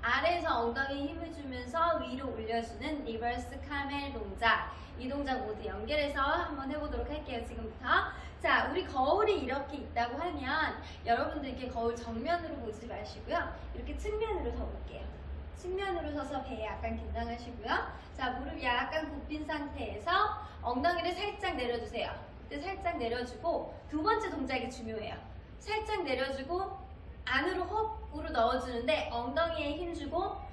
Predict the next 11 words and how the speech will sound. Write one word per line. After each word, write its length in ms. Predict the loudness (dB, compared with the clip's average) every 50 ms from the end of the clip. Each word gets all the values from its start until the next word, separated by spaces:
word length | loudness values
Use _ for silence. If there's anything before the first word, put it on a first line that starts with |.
| -10 -10 -8
그리고 300 | -4 -4 -2 0 0 0
배에다가 520 | 2 0 2 2 4 4 4 2 2 0
힘을 240 | 0 0 0 -2 -2
줘서 220 | -4 -4 -4 -2
안으로 380 | -2 0 0 0 0 0 -2 -4
밀어주시는 680 | -6 -6 -4 -4 -4 -4 -6 -8 -8 -10 -10 -10 -10
거예요. 240 | -10 -10 -10 -10 -12 -12 -14 -14 -14 -14 -12 -12 -10 -8
다시 200 | -6 -4 -2 -2
한번. 560 | -2 -2 0 4 4 4 4 4 0 -4 -8 -10 -10 -10 -12 -12 -12 -12 -6
하나, 480 | -2 0 2 4 4 4 4 2 0 -2 -8 -10 -12 -12 -12 -14 -12 -6
둘. 340 | -4 -2 -2 -2 -2 -4